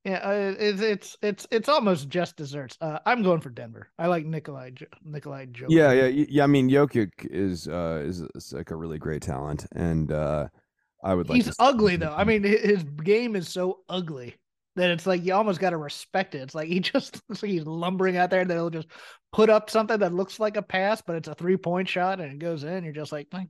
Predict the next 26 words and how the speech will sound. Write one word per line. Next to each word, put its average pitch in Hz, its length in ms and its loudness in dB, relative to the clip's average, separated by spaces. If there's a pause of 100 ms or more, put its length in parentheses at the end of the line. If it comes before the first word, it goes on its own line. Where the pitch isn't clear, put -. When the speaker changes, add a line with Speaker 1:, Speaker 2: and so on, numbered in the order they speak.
Speaker 1:
God." 131 400 -12 (560)
Speaker 2:
Or 143 260 6
he'll 113 300 6
do 110 180 6
stuff 104 280 2
that 101 160 2
looks 98 220 0
like 98 200 2
it's 95 160 -2
gonna 101 100 2
be 90 140 2
a 85 40 2
shot, 87 360 0
and 78 80 -2
it's - 80 -6
a - 60 -8
pass. 80 420 0
He's 85 180 -4
a 82 60 -12
great, 95 160 4
Speaker 1:
Yeah. 165 180 0 (240)
Speaker 2:
great 135 220 2
facilitator. 98 640 4
I - 20 4
mean, 92 200 2
he's 110 480 4